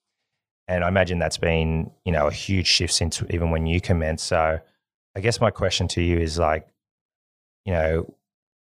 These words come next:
are you excited for the future of, like, even just from being at this conference, like, what, where do you see, like, success? What does success look like for you, for our, our communities over the next five, ten years? And how do you see us getting there?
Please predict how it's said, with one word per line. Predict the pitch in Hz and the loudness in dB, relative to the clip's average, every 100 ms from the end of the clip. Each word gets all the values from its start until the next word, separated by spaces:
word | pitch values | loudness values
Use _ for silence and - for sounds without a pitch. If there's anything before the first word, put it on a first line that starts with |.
| _ | _
are | 104 | -2
you | 117 | 0
excited | 117 - - 90 95 92 | 0 -2 0 2 2 0
for | 98 | -4
the | 90 | -4
future | - 85 - 85 | -2 -2 2 2
of, | 82 80 - | 2 -2 -6
like, | 90 78 - | -6 -6 -6
even | - 92 87 | -2 2 2
just | 85 | 0
from | 87 | 0
being | 85 82 80 | 2 2 2
at | |
this | 82 - | 0 0
conference, | - 85 85 - | 2 2 0 -2
like, | 85 87 | -2 4
what, | 92 - - _ _ _ _ _ _ | 4 4 -4 _ _ _ _ _ _
where | 101 110 | -2 0
do | 110 | 0
you | 90 | 0
see, | - 98 92 90 87 | 0 0 2 2 0
like, | 87 80 80 _ - | 0 -2 -4 _ -8
success? | - - - 85 - | -4 -2 0 2 0
What | - 90 | -2 0
does | 90 - | 2 2
success | - - 90 - | 0 0 0 2
look | 90 - | -2 2
like | 87 80 - | 2 2 -2
for | 82 | -2
you, | 82 82 | 2 2
for | 82 85 80 | 0 0 0
our, | 78 80 - - | 2 0 -2 -4
our | 82 | -4
communities | - 85 82 82 80 80 76 - - | 0 2 2 2 2 0 0 -4 -2
over | 80 76 | -2 0
the | 76 | -2
next | 76 - | -4 -4
five, | - 78 76 76 | -2 0 2 0
ten | - 82 78 | -4 -4 0
years? | 80 82 80 78 - _ _ _ - | 2 2 2 -2 -8 _ _ _ -14
And | 90 85 | -10 -2
how | 101 | 0
do | |
you | 98 | 0
see | 85 - 80 | -2 -2 -2
us | - | -2
getting | 82 90 90 | 0 2 2
there? | 76 71 | -2 -6